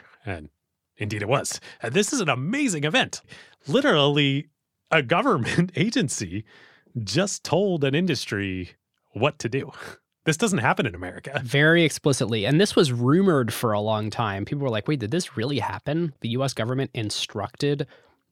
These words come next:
Speaker 2: these big companies to become anti-competitive, to all merge together?" And this nineteen ninety-three thing really kicks off an era of intentional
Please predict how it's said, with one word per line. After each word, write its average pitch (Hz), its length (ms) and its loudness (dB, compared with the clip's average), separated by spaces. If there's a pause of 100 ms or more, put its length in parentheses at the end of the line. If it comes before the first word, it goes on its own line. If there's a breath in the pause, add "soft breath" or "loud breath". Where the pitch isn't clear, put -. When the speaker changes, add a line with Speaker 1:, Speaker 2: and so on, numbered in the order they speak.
(140)
Speaker 2:
these 117 300 -6
big 135 480 -2
companies 139 640 -2
to 123 160 -4 (160)
become 135 380 -4
anti-competitive, 127 880 -4
to 107 320 -4
all 120 180 -2
merge 127 320 -2
together?" 170 460 -4 (640 loud breath)
And 123 500 0 (240)
this 143 180 0
nineteen 170 300 2
ninety-three 147 680 -2
thing 117 280 0
really 135 280 0
kicks - 440 -4
off 139 220 2
an 117 120 0
era 131 240 4
of 110 280 -2 (100)
intentional 127 1200 -2